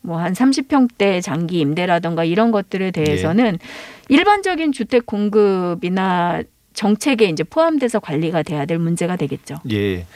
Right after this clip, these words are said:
Speaker 2: 그러니까 주택을 투자의 대상으로 생각하는 사람들에 대해서는 특별히 정부가 취해줄 정책은 없고 관리만 하는 것이어야 될 것이고요. 대신에 이제 집을 사길 수 있는 여력이 없거나 없는 그런 저소득층이나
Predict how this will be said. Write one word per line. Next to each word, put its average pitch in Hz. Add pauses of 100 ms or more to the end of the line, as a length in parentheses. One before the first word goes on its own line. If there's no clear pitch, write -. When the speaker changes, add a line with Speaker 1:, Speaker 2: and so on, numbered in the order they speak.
(220)
Speaker 2:
그러니까 139 (300)
주택을 135 (260)
투자의 170
대상으로 117
생각하는 104 (340)
사람들에 113
대해서는 92
특별히 151
정부가 123
취해줄 110
정책은 113
없고 87
관리만 113
하는 104
것이어야 101
될 82
것이고요. 85 (640)
대신에 135
이제 113 (440)
집을 165
사길 160
수 -
있는 123
여력이 117
없거나 98
없는 107
그런 113
저소득층이나 98